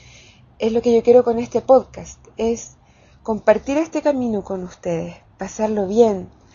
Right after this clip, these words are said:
aprender, disfrutar nuestra ruta, disfrutar nuestro viaje, ir compartiendo todo lo que vamos aprendiendo en el camino y, y no esperar hacia, no esperar llegar a Ítaca para ser felices,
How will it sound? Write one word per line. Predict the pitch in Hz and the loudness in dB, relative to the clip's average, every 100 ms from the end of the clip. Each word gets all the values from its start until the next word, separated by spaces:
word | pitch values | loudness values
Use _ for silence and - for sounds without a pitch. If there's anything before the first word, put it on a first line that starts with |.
| - - _ - | -20 -20 _ 2
aprender, | 196 190 196 196 208 262 214 | 2 2 -2 2 6 6 4
disfrutar | 175 208 - 190 277 311 | -4 -8 -8 2 2 2
nuestra | 302 - 294 | -2 -2 -2
ruta, | 294 269 196 180 - _ | -2 -6 -6 -10 -14 _
disfrutar | 220 208 - 196 269 | -8 -6 -6 2 2
nuestro | 320 339 - 320 | 2 -4 -2 0
viaje, | 269 226 - 185 175 - - - - - - - - _ - - _ | 2 0 -2 -12 -12 -16 -20 -20 -20 -20 -20 -20 -20 _ -20 -20 _
ir | - 240 | -6 -2
compartiendo | 294 269 262 254 247 294 285 233 | -4 -2 -4 -2 0 0 0 -2
todo | 226 254 269 | 2 2 2
lo | 269 | 0
que | 269 262 | -2 0
vamos | 262 262 269 | 0 -2 -6
aprendiendo | 262 233 220 214 247 254 | -6 -6 -4 -4 -4 -4
en | 262 | -4
el | 262 | -6
camino | - 254 220 180 170 - _ - - - - - - - - _ | -4 -4 -4 -4 -8 -12 _ -20 -20 -20 -20 -20 -20 -20 -20 _
y, | 214 208 202 190 190 202 - _ _ - - - - - - - - - - - - - - | -10 -6 -4 -6 -8 -12 -14 _ _ -20 -20 -20 -20 -20 -20 -20 -20 -20 -18 -20 -20 -20 -12
y | 226 220 | -6 -2
no | 240 | -4
esperar | 262 277 285 277 | -2 -2 0 0
hacia, | 240 - - | -4 -8 -6
no | 233 | -4
esperar | 262 - 294 302 269 | -4 -2 0 0 0
llegar | 254 233 277 | 0 4 4
a | 285 | 4
Ítaca | 302 311 214 196 | 0 -2 -4 -4
para | 190 185 | -4 -6
ser | - 185 | -8 -14
felices, | - 185 170 160 - | -12 -10 -10 -14 -18